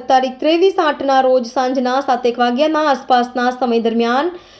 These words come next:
રવિભાઈ દિલુભાઈ મકવાણા નામના યુવાનને સાત જેટલા વ્યક્તિઓએ હુમલો કરી અને ગંભીર ઈજા પહોંચાડતા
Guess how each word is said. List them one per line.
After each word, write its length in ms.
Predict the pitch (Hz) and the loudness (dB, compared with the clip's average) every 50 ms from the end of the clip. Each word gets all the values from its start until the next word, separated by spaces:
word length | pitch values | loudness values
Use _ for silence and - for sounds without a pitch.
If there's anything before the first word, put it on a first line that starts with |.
| - - - | -12 -4 2
રવિભાઈ 580 | 247 269 294 294 381 427 339 349 339 349 359 | 4 4 6 6 4 4 4 4 2 2 2
દિલુભાઈ 520 | - 330 302 294 294 277 233 277 269 269 277 | 2 0 0 0 0 0 0 2 2 0 0
મકવાણા 460 | 269 254 247 247 269 294 311 330 349 | 0 -2 -2 -2 -2 -2 -2 0 -2
નામના 380 | 359 339 302 269 269 269 269 262 220 | -2 -2 -2 -2 0 0 0 0 -2
યુવાનને 560 | 247 240 240 311 339 330 302 247 247 254 294 | -2 0 0 0 0 0 0 2 2 2 0
સાત 400 | 320 - - 285 294 339 349 370 | 0 -2 0 0 0 0 0 0
જેટલા 300 | 285 320 302 302 302 311 | -2 -2 -2 0 -2 -2
વ્યક્તિઓએ 500 | 311 269 262 247 254 - 269 269 269 277 | 0 0 -2 -2 -2 -2 0 2 2 2
હુમલો 340 | 277 254 247 247 247 247 247 | 2 2 0 0 2 2 0
કરી 340 | 247 - 247 247 262 285 302 | 2 0 -2 -2 0 -2 -4
અને 200 | - 262 254 247 | -2 -2 -2 0
ગંભીર 480 | 233 247 254 254 254 277 320 302 - 269 | 2 2 2 2 0 -2 -2 -2 -4 -4
ઈજા 300 | 233 - 254 254 262 254 - | -2 0 2 2 2 0 -2
પહોંચાડતા 680 | 247 233 226 220 - 294 302 302 302 - 262 240 247 | -2 -2 -2 -2 -4 -4 -4 -4 -4 -2 0 2 2